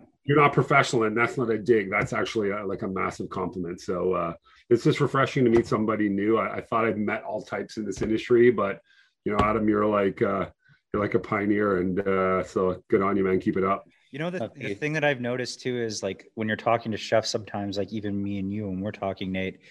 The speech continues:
Speaker 3: sometimes when we're talking about food, it's very nonchalant, right? Because it's something that we're so used to doing and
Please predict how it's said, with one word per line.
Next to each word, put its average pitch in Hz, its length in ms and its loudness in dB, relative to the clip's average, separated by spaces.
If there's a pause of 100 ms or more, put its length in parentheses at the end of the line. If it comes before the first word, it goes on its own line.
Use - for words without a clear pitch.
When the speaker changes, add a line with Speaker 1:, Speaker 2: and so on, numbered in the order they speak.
(380)
Speaker 3:
sometimes 120 580 -2
when 113 80 -6
we're 110 60 -4
talking 110 340 0
about 101 140 -4
food, 110 180 -4
it's 95 100 -8
very 104 220 -2
nonchalant, 95 800 -6
right? 87 180 -6
Because 92 320 -6
it's 82 120 -12
something 95 280 -8
that 92 120 -6
we're 90 80 -8
so 98 200 -6
used 90 280 -8
to 101 40 -8
doing 92 300 -6
and 87 140 -10